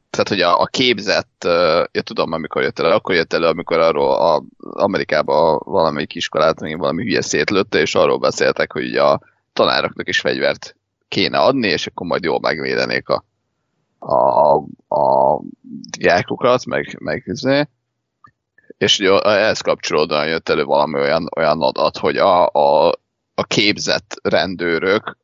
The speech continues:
is a, a, a fegyveres találati aránya, ö, iszonyatosan alacsony.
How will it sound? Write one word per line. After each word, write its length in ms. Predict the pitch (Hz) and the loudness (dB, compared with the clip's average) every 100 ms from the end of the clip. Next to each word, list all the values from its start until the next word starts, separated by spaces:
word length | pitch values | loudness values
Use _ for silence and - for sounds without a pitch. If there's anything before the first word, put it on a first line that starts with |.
| _ - 101 - _ | _ -14 -12 -12 _
is 260 | - 92 - | -8 -4 0
a, 200 | 80 82 | 2 2
a, 400 | - 87 80 82 | 2 2 4 2
a 100 | - | -2
fegyveres 540 | - 107 95 85 85 | -2 -2 0 0 0
találati 1040 | - 113 98 95 85 82 85 - 98 92 82 | 0 0 2 2 2 2 0 -4 -4 -4 -4
aránya, 840 | - 95 87 71 73 73 78 98 - _ _ _ | -2 0 2 0 -2 -2 0 -2 -4 _ _ _
ö, 440 | - 87 80 87 - | -2 2 4 2 2
iszonyatosan 580 | - - 82 - - 69 | -2 -4 -4 -2 -2 0
alacsony. 420 | 69 57 - | 0 0 -2